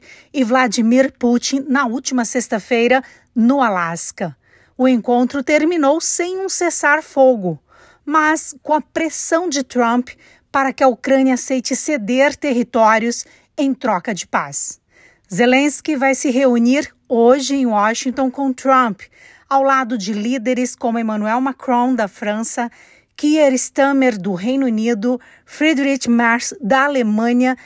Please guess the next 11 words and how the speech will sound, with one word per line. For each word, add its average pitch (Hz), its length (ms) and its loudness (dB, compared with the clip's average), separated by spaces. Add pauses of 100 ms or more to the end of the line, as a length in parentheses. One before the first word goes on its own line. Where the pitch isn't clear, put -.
(220)
e 277 100 -2
Giorgia 254 460 0
Meloni, 220 460 0
da 208 120 -2
Itália. 208 540 -6 (420)
O 294 140 0
objetivo 240 680 -2
é 233 80 0
garantir 247 800 -2
apoio 214 460 -4
militar 247 640 0